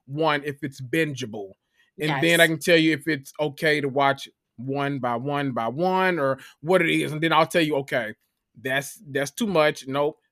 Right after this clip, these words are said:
Speaker 1: Who is this? Get rid of her. Hate her. <laughs> She's not bringing anything." And then we'll, we'll give you some tips. Just give it
Speaker 2: Okay.
Speaker 1: to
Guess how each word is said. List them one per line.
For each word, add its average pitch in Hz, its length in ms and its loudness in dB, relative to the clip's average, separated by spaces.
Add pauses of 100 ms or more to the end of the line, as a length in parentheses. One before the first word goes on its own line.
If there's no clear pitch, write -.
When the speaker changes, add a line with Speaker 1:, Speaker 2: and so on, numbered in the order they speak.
(140)
Speaker 1:
Who 160 160 2
is 165 140 2
this? 160 320 2
Get 139 180 -4
rid 160 140 2
of 160 80 0
her. 143 340 2
Hate 143 240 -4
her. 156 300 2 (200)
<laughs> - 200 -8
She's 160 200 -4
not 156 200 2
bringing 165 240 2
anything." 147 480 -2
And 165 120 -4
then 202 180 4
we'll, 285 200 2
we'll 392 200 6
give 415 160 4
you 403 60 0
some 277 160 -4
tips. 330 480 2
Just - 280 0
give 381 100 8
it 330 40 2
Speaker 2:
Okay. 294 80 -2
Speaker 1:
to 240 180 4